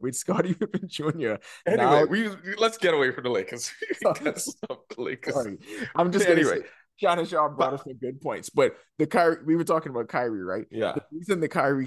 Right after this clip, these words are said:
Speaker 1: thing was so scary is the same reason it was scary before, because you don't know when he's n-, gonna wanna leave the situation.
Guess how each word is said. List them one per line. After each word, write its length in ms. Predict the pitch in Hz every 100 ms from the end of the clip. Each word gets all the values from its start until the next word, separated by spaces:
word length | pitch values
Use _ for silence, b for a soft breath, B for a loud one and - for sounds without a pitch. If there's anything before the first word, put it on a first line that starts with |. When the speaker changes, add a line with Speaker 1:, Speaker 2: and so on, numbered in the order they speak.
| -
Speaker 1:
thing 220 | 131 123
was 160 | 123 -
so 160 | 131
scary 560 | 123 - 135 113 110 107
is 400 | 69 113 110 110
the 100 | 117
same 320 | 139 135 127
reason 300 | 120 117 120
it 100 | 110
was 180 | 110 -
scary 360 | - 120 117
before, 380 | 101 104 120 107
because 460 | 101 117 110 107 - _ -
you 140 | 127
don't 280 | 151 170 160
know 220 | 139 131
when 300 | 113 104 110
he's 340 | 123 127 107 104
n-, 200 | 101 104 _ _
gonna 240 | 123 110 110
wanna 300 | 107 107 104
leave 340 | 104 113 131
the 60 | 117
situation. 760 | - 110 117 101 104 113 104